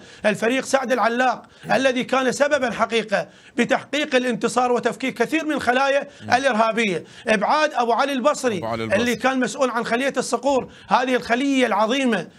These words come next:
Speaker 1: طبعًا أبو علي البصري وبكل احترام
Speaker 2: مم.
Speaker 1: استطاع أن يفكك خلايا إرهابية حتى خارج الأرض العراقية،
Speaker 2: مم.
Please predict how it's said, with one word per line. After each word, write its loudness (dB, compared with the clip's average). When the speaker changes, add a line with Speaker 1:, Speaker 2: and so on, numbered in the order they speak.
Speaker 1:
طبعًا 2
أبو 2
علي 2
البصري 0
وبكل 0
احترام 0
Speaker 2:
مم. -16
Speaker 1:
استطاع 2
أن -2
يفكك 0
خلايا 2
إرهابية 2
حتى 0
خارج 0
الأرض 0
العراقية، 0
Speaker 2:
مم. -8